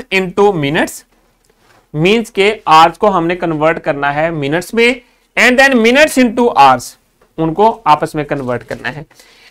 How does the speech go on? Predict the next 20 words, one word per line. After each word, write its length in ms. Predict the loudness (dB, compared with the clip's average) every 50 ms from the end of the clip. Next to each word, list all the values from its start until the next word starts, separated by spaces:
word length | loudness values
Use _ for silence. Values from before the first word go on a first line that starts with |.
| _ 0
And 160 | 0 0 2 4
then 180 | 2 2 2 0 -4 -8 -2 2
एक 240 | 2 2 2 0 -2
चीज 300 | 0 0 0 0 0 2
याद 260 | 4 4 4 4 2
रखें 460 | -4 -6 -4 -4 -2 -2 -2 -4 -8
कि 380 | -12 -20 _ _ _ -2 0 0
वन 480 | 0 -2 -2 0 2 2 2 2 0
मिनट 300 | -2 -2 0 0 0 -2 -2 -4
जो 100 | -4 -2
होता 300 | -2 -2 -4 0 0 0 2
है 380 | 4 4 4 4 4 0 -2 -6 _ _ _ _ _ _ _ _ _ _ _ _ _ _ _ _ _ _ _ _ _ _ _ _ _ _ _ _ _ _ _ _ _ _ _ _ _ _ _ _ _ _ _ _ _ _ _ _ -2 0
equal 460 | 0 0 0 0 2 2 4 4 4 2 2
to 100 | 2 2 2 2 -2 -4 _ _ _ _ _ _ _ _ _ _ _
sixty, 640 | -14 -6 -6 -6 -6 -6 -10 -6 -2 -2 -2 -2 -2 -6 -12 -16 _ _ _ _ _ -6 -2
ए, 680 | 0 2 2 2 2 0 -2 -4 -4 -6 -8 -8 -10 -12 _ -16
वन 360 | -12 0 2 4 4 4 2 -2 0 2
आवर 280 | 6 6 6 6 4 2
जो 120 | 2 0
है 420 | 0 2 2 2 2 2 0 -4